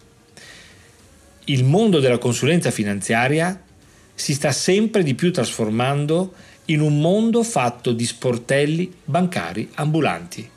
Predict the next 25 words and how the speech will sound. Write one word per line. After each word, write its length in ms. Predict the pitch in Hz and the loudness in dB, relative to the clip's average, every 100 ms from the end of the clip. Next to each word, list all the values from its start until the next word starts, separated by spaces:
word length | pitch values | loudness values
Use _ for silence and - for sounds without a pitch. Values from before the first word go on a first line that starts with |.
| - | -12
E 160 | - 139 | -6 -2
questi 280 | - 185 156 | 0 2 0
sportelli 600 | - 143 139 202 170 135 | 0 -2 0 2 2 2
bancari 400 | 113 117 165 135 | 0 0 0 2
ambulanti 680 | 139 180 170 175 175 202 233 | 2 2 2 -2 -2 -4 -4
sono 240 | - 190 | -2 0
diventati 420 | 190 214 139 110 | 2 0 -2 -4
consulenti 400 | 123 113 110 101 | -4 -4 -4 -6
finanziari. 580 | 101 98 95 - 87 92 - | -6 -6 -6 -8 -10 -10 -2
Perché? 440 | 143 117 90 85 - - - - - - - - | -2 0 -6 -8 -16 -20 -20 -20 -20 -20 -16 -4
Semplice, 680 | 240 202 123 110 - 101 - - - - - - - - | 0 2 2 -2 -2 -6 -8 -20 -20 -18 -20 -20 -20 -2
perché 360 | 165 - 190 170 | 0 2 2 0
se 460 | - 196 226 240 - - | 2 2 2 -2 -12 -8
prendiamo 800 | - 147 151 165 160 131 110 101 - - | 0 2 4 4 2 2 0 -2 -6 -6
il 240 | 165 143 143 | 0 2 4
mondo 340 | 151 214 220 | 4 4 2
della 220 | 160 135 | 2 0
consulenza 460 | 135 127 135 151 131 | 0 0 0 0 -2
finanziaria 840 | 123 113 110 123 104 101 101 95 | 0 -2 0 -2 0 -2 -2 -4
prima 880 | - - 165 208 196 143 127 107 - - _ - - - | -4 0 2 4 4 4 2 -2 -6 -16 _ -20 -20 -8
del 200 | 113 110 | -2 0
lockdown, 640 | 117 113 120 120 113 107 | 0 -2 -2 0 0 0
ma 220 | 104 120 | 0 0
ancora 500 | 127 131 135 196 180 | 0 -2 0 2 2
prima, 560 | 139 170 180 143 110 | 2 2 2 2 0